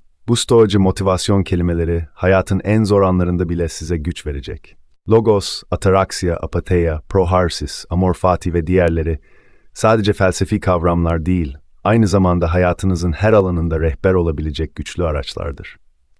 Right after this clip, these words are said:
Zorluklar karşısında yılmadan, içsel gücünüzü bulup her zaman daha iyi bir insan olma yolunda ilerleyebilirsiniz. Unutmayın,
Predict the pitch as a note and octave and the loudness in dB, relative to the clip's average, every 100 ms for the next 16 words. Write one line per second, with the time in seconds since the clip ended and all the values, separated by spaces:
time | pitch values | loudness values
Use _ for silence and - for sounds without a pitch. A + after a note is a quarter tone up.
0 | _ F#2 A2 A#2 - A#2+ A2+ A2 G2+ - | _ 2 2 2 2 2 4 2 2 -2
1 | - G2 F#2+ G2+ A2+ G2 E2 D#2 D#2 - | -2 0 2 2 2 0 0 -4 -6 -12
2 | _ _ _ _ F2+ - A2 A2 G#2 F2+ | _ _ _ _ -12 -2 2 2 0 -2
3 | F#2+ E2+ F2+ F2 E2+ F2 - - _ - | -2 -2 -4 -4 -4 -6 -12 -20 _ -6
4 | G#2+ A2+ G2+ G2 F#2+ D#2+ F2 A2 G#2+ G2 | 2 2 2 0 0 0 0 2 0 -2
5 | F#2 F2+ E2+ - G2+ G2 F#2 E2+ E2 E2 | -2 -4 -6 -2 -2 0 0 0 -2 -4
6 | E2 E2+ E2 - D#2 D#2+ D#2+ D#2+ D2 D#2 | -4 -4 -4 -6 -6 -4 -4 -6 -6 -8
7 | D2+ - - D2 - _ _ G#2+ A#2+ - | -8 -10 -14 -14 -18 _ _ 4 4 4
8 | G2 D#2 C#2+ | 0 0 -4